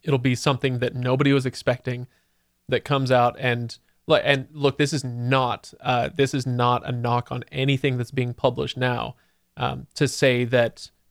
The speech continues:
we haven't had anything really revolutionary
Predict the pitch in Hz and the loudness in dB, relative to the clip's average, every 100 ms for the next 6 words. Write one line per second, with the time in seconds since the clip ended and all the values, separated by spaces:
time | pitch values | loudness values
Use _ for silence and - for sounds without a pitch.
0 | - 139 123 143 135 117 135 127 123 - | -4 0 2 2 0 0 0 0 -4 -2
1 | 131 123 123 120 - _ _ _ _ _ | -2 0 -4 -8 -12 _ _ _ _ _
2 | _ _ - 139 139 139 143 139 131 117 | _ _ -14 -10 -4 2 4 6 4 4
3 | 123 120 123 - - 110 95 76 82 | 2 2 -2 -6 -6 -4 -4 -4 -10